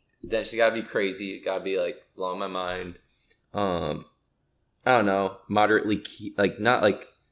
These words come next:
like, moderately cute as in, like, the actions that she does. Like, I don't know, do, like, a cute thing for me once a month or twice a month,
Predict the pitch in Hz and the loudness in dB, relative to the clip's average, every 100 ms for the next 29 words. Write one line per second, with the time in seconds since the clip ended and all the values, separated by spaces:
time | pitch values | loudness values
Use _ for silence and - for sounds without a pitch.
0 | _ _ _ - 90 110 113 101 101 - | _ _ _ -6 0 4 4 4 0 0
1 | 110 101 95 90 92 90 85 - - - | 0 2 2 0 -2 -2 -2 -4 -4 0
2 | 80 - 90 80 73 - - 78 80 73 | -2 -2 -6 -6 -4 -6 -6 -6 -4 -6
3 | - - _ _ _ - 71 69 - _ | -10 -16 _ _ _ -10 -8 -8 -14 _
4 | _ _ - _ _ _ _ _ - 87 | _ _ -20 _ _ _ _ _ -8 -6
5 | 82 85 85 _ 104 104 95 - 104 101 | -6 -8 -10 _ -4 -2 -4 -6 -4 -4
6 | 101 90 - 87 87 85 82 _ _ _ | -6 -8 -6 -6 -6 -10 -12 _ _ _
7 | _ - 90 87 82 80 82 - _ - | _ -8 -6 -6 -10 -6 -8 -8 _ -14
8 | 82 - _ - 80 - 85 78 78 | -14 -14 _ -8 -6 -6 -8 -8 -10